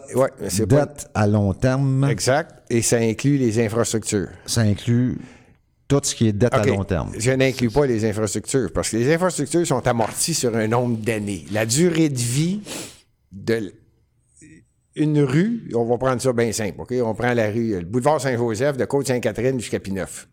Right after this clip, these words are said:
Speaker 2: Mhm.
Speaker 1: Mettons qu'on la réno-, ils feront jamais ça, là, je rêve.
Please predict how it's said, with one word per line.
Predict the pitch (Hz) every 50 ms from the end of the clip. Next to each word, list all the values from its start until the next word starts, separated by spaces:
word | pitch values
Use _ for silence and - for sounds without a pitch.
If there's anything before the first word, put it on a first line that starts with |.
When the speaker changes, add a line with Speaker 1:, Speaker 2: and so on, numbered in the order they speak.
| _
Speaker 2:
Mhm. | 113 107 90 101 127 131 117 - - - - - - - - - _ _ _
Speaker 1:
Mettons | - 104 110 - 127 127 131 117
qu'on | 107 101 98
la | 101 101 101
réno-, | 101 101 104 104 - - - - - - _ _ _ -
ils | 101 92
feront | - 85 87 95 87
jamais | 85 92 87 87 87
ça, | - - 120 120 117
là, | 117 113 113
je | 92 87
rêve. | 80 98 95 92 71 - - -